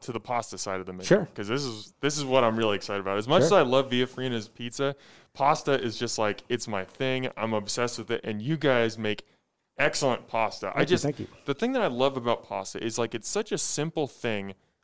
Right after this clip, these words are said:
Speaker 1: on its face. It's just usually water and dough. Some recipes have eggs.
Speaker 2: Sure.
Speaker 1: I don't, I don't know if you guys do. I know you have the egg raviolo, but it's actually kind of a ho-, it's, it's a very difficult thing to make. Like, it's so simple in concept,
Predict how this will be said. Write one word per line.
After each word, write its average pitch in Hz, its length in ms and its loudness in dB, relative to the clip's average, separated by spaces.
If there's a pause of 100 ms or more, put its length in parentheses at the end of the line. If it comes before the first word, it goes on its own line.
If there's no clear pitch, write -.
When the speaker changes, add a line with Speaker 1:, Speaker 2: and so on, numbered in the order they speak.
Speaker 1:
on 120 160 2
its 107 180 -4
face. 95 300 -6
It's 110 120 -6
just 151 200 -4
usually 135 320 -2
water 127 420 2
and 139 140 -2
dough. 104 400 -2 (200)
Some 131 280 0
recipes 123 400 -4
have 123 240 -4
eggs. 107 420 -2
Speaker 2:
Sure. 151 220 -2 (160)
Speaker 1:
I 110 80 -2
don't, 107 160 0
I 113 60 -2
don't 117 100 0
know 110 120 2
if 107 120 -6
you 113 80 -6
guys 107 520 -4
do. 113 220 -4
I 110 100 0
know 107 120 -2
you 101 120 -2
have 95 100 -4
the - 100 -6
egg 101 120 -6
raviolo, 98 720 -4
but 104 200 -2 (680)
it's 160 160 -2
actually 220 340 2
kind 170 220 0
of 175 60 0
a 143 100 4
ho-, - 300 -8
it's, 151 260 -2
it's 170 160 0
a 160 40 2
very 226 200 2
difficult 180 580 2
thing 160 260 0
to 120 80 -2
make. 123 220 0
Like, 123 140 2
it's - 140 -4
so 240 120 2
simple 196 800 4
in 127 180 0
concept, 190 720 -2